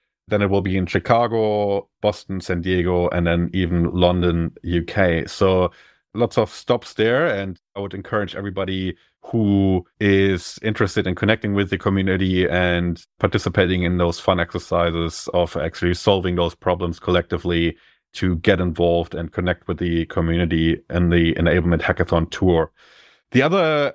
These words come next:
event that's coming up, which is actually online, which is something that is hosted by the Sales Enablement Collective, is a fireside chat that talks about how to get hired in sales enablement. So again, a hot topic, considering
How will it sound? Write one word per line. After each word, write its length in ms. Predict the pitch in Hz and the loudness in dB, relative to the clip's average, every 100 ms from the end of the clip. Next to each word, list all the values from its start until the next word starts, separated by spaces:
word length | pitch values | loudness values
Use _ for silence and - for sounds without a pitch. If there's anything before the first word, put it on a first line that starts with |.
| _ | _
event 260 | 117 110 113 | -6 -4 -4
that's 140 | 107 | -6
coming 260 | - 113 107 | -6 -6 -2
up, 140 | 107 | -4
which 160 | 104 87 | -6 -10
is 80 | 101 | -10
actually 460 | 101 98 92 95 92 - | -8 -4 -2 -2 -4 -6
online, 640 | 101 98 95 95 95 95 | -4 0 0 0 -2 -2
which 180 | 87 - | -4 -4
is 340 | 92 87 - _ | -6 -6 -12 _
something 340 | - 95 90 90 | -2 0 0 0
that 140 | 87 | 0
is 140 | 87 | -2
hosted 440 | - 98 90 - 85 | 2 2 2 -2 0
by 240 | 90 87 | 0 2
the 240 | 85 87 85 | 0 -2 -2
Sales 340 | - 104 95 | 2 0 2
Enablement 360 | 95 95 92 87 | -2 -4 -4 -4
Collective, 680 | 98 90 87 90 90 87 - _ _ | 0 0 0 0 0 -2 -10 _ _
is 140 | 82 90 | -6 -4
a 60 | |
fireside 840 | 87 104 98 104 - - 95 92 90 | 2 2 2 -2 -4 -4 -2 -2 -6
chat 420 | - 98 92 - - _ - | -4 -2 -2 -6 -20 _ -8
that 120 | 90 | -6
talks 240 | - 92 | -4 -6
about 200 | - 92 | -2 -2
how 120 | 90 95 | 0 -2
to 80 | |
get 160 | 92 90 | -2 -4
hired 380 | - 92 90 90 | 0 2 2 -2
in 120 | 87 | -8
sales 280 | - 95 85 | -2 -2 0
enablement. 580 | 92 113 110 107 101 - _ _ | -2 -2 0 -2 -2 -8 _ _
So 100 | - | -4
again, 320 | 90 90 92 87 | -2 2 2 0
a 80 | |
hot 220 | 82 - - | -2 -2 0
topic, 500 | 104 95 98 - - _ _ _ | -2 0 -2 -2 -16 _ _ _
considering 720 | 117 113 131 127 117 107 104 | -2 0 0 0 0 -2 -8